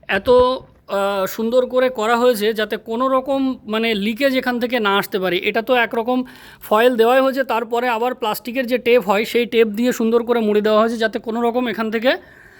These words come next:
আপনার ইয়েটা না আসে বা হচ্ছে হাওয়া না গলতে পারে। আর এটা তো দেখতেই পাচ্ছেন আপনারা ফয়েল টেপ যেটা আমরা ইউজ করি সেটা এখানে দেওয়া হয়েছে। তো টোটাল তিনটে ঘর অনেক দিন ধরে কারেন্টের একটু সমস্যার জন্য আটকে ছিল, না হলে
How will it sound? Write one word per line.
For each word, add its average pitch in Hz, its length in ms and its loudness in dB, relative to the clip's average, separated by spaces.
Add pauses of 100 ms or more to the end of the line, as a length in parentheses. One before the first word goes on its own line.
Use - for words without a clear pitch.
(160)
আপনার 202 560 0
ইয়েটা 208 320 2
না 185 200 2
আসে 170 240 -4 (220)
বা 175 580 -4
হচ্ছে 190 260 -2
হাওয়া 208 400 4
না 208 200 0
গলতে 202 240 -2
পারে। 175 200 -4
আর 190 160 -4 (380)
এটা 214 200 0
তো 226 120 -6
দেখতেই 220 320 0
পাচ্ছেন 226 300 2
আপনারা 226 280 2
ফয়েল 214 300 2
টেপ 220 160 4
যেটা 214 220 -2
আমরা 220 160 0
ইউজ 208 200 -2
করি 226 220 -2
সেটা 196 240 -4
এখানে 208 220 -4
দেওয়া 185 240 2
হয়েছে। 180 280 0 (960)
তো 175 300 -2 (2750)
টোটাল 214 280 4
তিনটে 208 300 -2
ঘর 214 220 2
অনেক 208 400 0
দিন 247 160 0
ধরে 247 200 4
কারেন্টের 233 420 0
একটু 254 200 -2
সমস্যার 233 420 -2
জন্য 247 240 0
আটকে 262 280 -2
ছিল, 226 260 0
না 214 140 -2
হলে 240 400 0